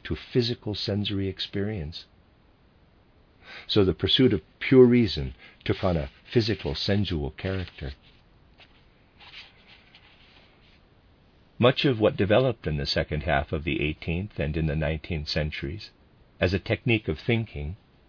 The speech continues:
is permeated with what exists in the astral world,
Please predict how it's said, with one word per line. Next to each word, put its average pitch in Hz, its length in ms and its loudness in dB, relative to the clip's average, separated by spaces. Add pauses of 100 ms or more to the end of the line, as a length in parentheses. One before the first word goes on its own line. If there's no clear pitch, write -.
(140)
is 92 140 -2
permeated 90 800 0
with 87 140 0
what 92 160 0
exists 92 520 -2
in 101 80 0
the 98 220 -4
astral 101 540 -4
world, 87 400 -6